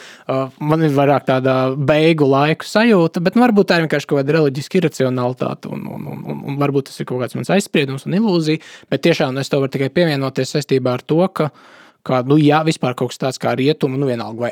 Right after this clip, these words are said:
Eiropas atzimšana notiks, tas ir iespējams tikai caur šīm, ā, Eiropā salīdzinoši vēlāk integrētajām, vēlāk iekļautajām kultūrām, caur šīm, nu, nezinu, sauc to, kā grib, Austrumēropas kultūrām, Centrāla Eiropas, <laughs> nu, jā, pat Baltijas vienalga izrādās,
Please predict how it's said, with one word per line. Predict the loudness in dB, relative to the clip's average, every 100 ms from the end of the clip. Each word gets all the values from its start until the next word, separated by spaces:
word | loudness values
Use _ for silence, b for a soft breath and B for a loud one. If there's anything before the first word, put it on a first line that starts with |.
| -2 0
Eiropas | 0 -2 -8 -12 -10
atzimšana | -10 -10 -12 -8
notiks, | -4 -4 -6 -10
tas | -6
ir | -2 0
iespējams | -2 -4 -6 -8
tikai | -4 -4 -4
caur | -6 -2 -2 -2
šīm, | -4 -4 -4 -8 B B
ā, | -4 -2 2
Eiropā | 4 4 2 2 -2
salīdzinoši | 0 0 2 0 0 2
vēlāk | 4 4 2 0 -2
integrētajām, | -2 0 0 -2 -2 -4 -2 0
vēlāk | 0 0 -2
iekļautajām | -2 -4 -4 -4 -6 -4
kultūrām, | -2 -2 -2 -10 -12 -14
caur | -10 -10
šīm, | -10 -12 -12 -14 B B B B B -12
nu, | -10
nezinu, | -10 -12 -10
sauc | -4 -4 -4
to, | -10
kā | -10 -14
grib, | -12 -4
Austrumēropas | -4 -4 -8 -6 -4 -6 -10 -14
kultūrām, | -14 -14 -14 -16 -6
Centrāla | -4 -4 -4 -4 -6
Eiropas, | -6 -10 -14 -8 -4
<laughs> | 0 2
nu, | 2
jā, | 2
pat | 0 -2 -2
Baltijas | 0 0 -2 -6
vienalga | -8 -8 -6 -6
izrādās, | -8 -10 -14